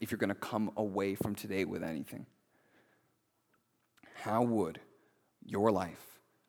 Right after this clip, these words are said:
look different if you actually lived like you needed this type of salvation? How would your life look different?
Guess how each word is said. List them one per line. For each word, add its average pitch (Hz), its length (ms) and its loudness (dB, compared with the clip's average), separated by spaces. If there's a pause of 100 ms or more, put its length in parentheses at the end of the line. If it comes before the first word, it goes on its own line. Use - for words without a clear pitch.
(280)
look 110 320 -2
different - 400 -4 (720)
if 98 140 -6
you 92 200 -2
actually 104 600 2 (100)
lived 104 640 0 (280)
like 101 460 -4 (340)
you 101 180 -6
needed 95 540 0 (280)
this - 540 -4 (420)
type - 400 -8 (180)
of - 100 -6
salvation? - 640 -8 (3500)
How 120 160 4
would 113 100 4
your 147 80 -4
life 113 220 -8
look 120 160 -12
different? - 320 -10